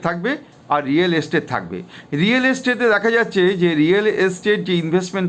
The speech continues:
ট্রাস্ট, যেখানে রেসিডেন্সিয়াল এবং কমার্শিয়াল বিল্ডিংসগুলোতে ট্রাস্টের মাধ্যমে বিনিয়োগ করা হয়, সেগুলো করা হবে এবং এখানে কন্ট্রোলড ভোলাটিলিটি এটা কিন্তু দেখা হবে।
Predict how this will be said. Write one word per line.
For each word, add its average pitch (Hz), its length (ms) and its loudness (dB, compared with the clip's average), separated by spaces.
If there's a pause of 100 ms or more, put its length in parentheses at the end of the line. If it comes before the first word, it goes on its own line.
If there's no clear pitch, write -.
ট্রাস্ট, 175 320 -2 (680)
যেখানে 175 240 0 (120)
রেসিডেন্সিয়াল 175 760 0
এবং 156 100 -2 (120)
কমার্শিয়াল 151 520 -2
বিল্ডিংসগুলোতে 147 640 0 (420)
ট্রাস্টের 156 440 -2
মাধ্যমে 151 340 0
বিনিয়োগ 135 300 0
করা 139 180 2
হয়, 220 140 -4 (420)
সেগুলো 156 260 0 (120)
করা 113 200 0
হবে 92 140 -4 (100)
এবং 180 180 -2
এখানে 208 240 0 (420)
কন্ট্রোলড 180 560 0 (420)
ভোলাটিলিটি 160 580 0 (200)
এটা 135 200 -2
কিন্তু 131 160 -2 (120)
দেখা 92 220 -6
হবে। 82 160 -8